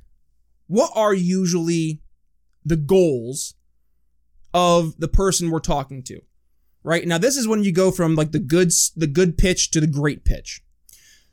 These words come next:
So what is it that a C I O wants to make sure they have happen? Well, based on my experience with people I've talked to in healthcare, specifically C I Os, this is me talking to you guys, uh,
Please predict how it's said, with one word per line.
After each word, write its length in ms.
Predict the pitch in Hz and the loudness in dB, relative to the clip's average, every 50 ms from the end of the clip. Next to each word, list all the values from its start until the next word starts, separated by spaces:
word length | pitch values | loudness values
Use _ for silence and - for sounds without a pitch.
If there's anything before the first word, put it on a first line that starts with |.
| _ _ | _ _
So 420 | - - 233 220 214 208 - - _ _ _ _ _ _ _ _ _ _ _ - | 0 2 4 4 4 4 2 -2 _ _ _ _ _ _ _ _ _ _ _ -2
what 220 | 175 226 311 302 | 0 2 4 4
is 160 | 254 226 190 | 4 2 2
it 100 | 196 147 | 0 0
that 80 | 160 160 | -2 -2
a 80 | 160 | 0
C 260 | 151 - - 190 190 185 | 0 0 0 0 2 2
I 200 | 165 160 156 151 | 2 2 2 2
O 100 | 147 143 | 2 0
wants 340 | 135 131 131 135 131 127 - | 0 -2 -2 -2 -4 -4 -4
to 60 | 143 | -6
make 200 | 139 120 123 - | -6 -8 -8 -8
sure 320 | - - - - 147 139 - - - - | -8 -10 -10 -12 -14 -16 -20 -16 -8 -6
they 100 | - 156 | -4 -2
have 200 | 165 135 123 139 | 0 -2 -2 -2
happen? 400 | 135 123 117 - - - - - _ _ _ _ | -4 -4 -6 -8 -12 -16 -18 -20 _ _ _ _
Well, 160 | - 180 185 160 | 0 2 2 4
based 300 | 147 - - - - 247 | 4 2 2 2 2 2
on 80 | 220 | 2
my 140 | 214 196 196 | 2 2 0
experience 640 | 202 175 - - - 165 160 151 156 160 151 - - | 0 0 -2 0 0 2 2 2 2 0 0 0 0
with 240 | 147 143 135 - - | 0 0 0 -2 -2
people 300 | - - - 156 151 151 | -4 -2 0 0 0 2
I've 160 | 147 147 - | 0 0 0
talked 280 | - 151 147 143 - - | 0 0 0 -2 -2 -2
to 100 | 151 143 | -2 -2
in 60 | 139 | 0
healthcare, 460 | 143 131 127 127 - - 131 131 143 | 0 0 -2 -2 -2 -4 -4 -4 -4
specifically 800 | 147 - 139 135 - - 170 160 135 - - 156 147 147 147 - _ _ _ _ _ _ _ _ | -2 -2 0 0 2 2 0 0 -2 -2 0 0 0 0 0 -2 _ _ _ _ _ _ _ _
C 240 | - - - 170 160 | -4 0 2 2 2
I 220 | 143 131 127 120 | 2 2 2 0
Os, 180 | 107 117 135 151 | -2 -2 -2 -2
this 120 | 175 170 | -2 -2
is 80 | 135 139 | 0 2
me 180 | 180 185 175 - | 2 2 4 2
talking 300 | - 170 160 143 147 139 | 2 0 0 0 -2 -2
to 60 | 139 | 0
you 100 | 156 - | 0 -2
guys, 300 | 143 104 101 113 - - - _ _ _ _ _ _ - | -2 -6 -10 -12 -12 -14 -18 _ _ _ _ _ _ -4
uh, 200 | - 156 156 143 | -2 0 0 -2